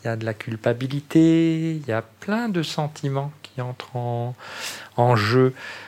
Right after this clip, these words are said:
Voilà. Alors à ce moment-là, euh, on est dedans aussi. Et donc forcément, euh, on, on peut absolument pas être, euh, un fonctionnaire, euh, <laughs> de,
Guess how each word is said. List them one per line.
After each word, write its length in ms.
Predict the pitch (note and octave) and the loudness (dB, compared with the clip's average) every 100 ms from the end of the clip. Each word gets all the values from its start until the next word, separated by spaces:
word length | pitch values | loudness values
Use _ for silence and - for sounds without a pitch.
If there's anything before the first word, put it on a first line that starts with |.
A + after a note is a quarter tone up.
| - _ | -20 _
Voilà. 260 | B2 A2+ G2+ | -2 0 0
Alors 240 | G#2+ A2 | 0 2
à 60 | A#2+ | 0
ce 180 | - B2+ | 2 2
moment-là, 600 | B2+ B2 B2+ D#3+ F3 D3+ | 6 6 6 6 6 6
euh, 800 | A#2+ A#2 A#2 A#2+ - - - - B2 - - - | 4 4 2 2 -2 -4 -6 -8 -10 -14 -14 0
on 180 | B2 B2+ | 4 6
est 120 | C3+ | 6
dedans 420 | C3+ C3+ E3 A#3 | 6 6 4 4
aussi. 600 | D3+ G#2+ - B2+ C3 - - _ _ _ _ _ _ B2+ | 2 0 -6 -6 -6 -8 -20 _ _ _ _ _ _ 0
Et 80 | |
donc 480 | A#2 C3+ C#3+ D3 - | 2 4 4 4 -2
forcément, 1040 | - - D3+ - - C#3 C3+ C#3+ G#3+ G#3+ | 2 6 6 4 4 6 8 6 6 4
euh, 60 | A#2+ | 2
on, 240 | A2+ G#2+ G2+ - | 0 -2 -4 -10
on 80 | G2+ | -14
peut 300 | - A#2 - | -12 -8 -4
absolument 760 | G#2+ - - E3 D3+ C3+ A#2 A2+ | -4 -6 0 0 2 0 -2 -2
pas 360 | - D3 E3+ | 2 2 4
être, 400 | B2+ C3 - - | 2 0 -6 -2
euh, 200 | A2+ G#2+ - - - - - | 0 0 -6 -12 -12 -14 -6
un 120 | G#2+ G#2+ | -4 -2
fonctionnaire, 1300 | - C3+ B2+ - - C3 B2 A#2+ B2 D3 E3 C#3+ A2 | 0 0 0 0 2 4 4 4 4 6 6 4 2
euh, 520 | G#2+ G#2+ G#2 G2+ G#2 G#2+ - D#3 D#3 C3 | 2 4 4 4 4 2 4 4 6 4
<laughs> 420 | C#3 - - A#2 | 4 0 -2 -2
de, 460 | B2+ C3+ C#3 C3+ | 2 6 8 6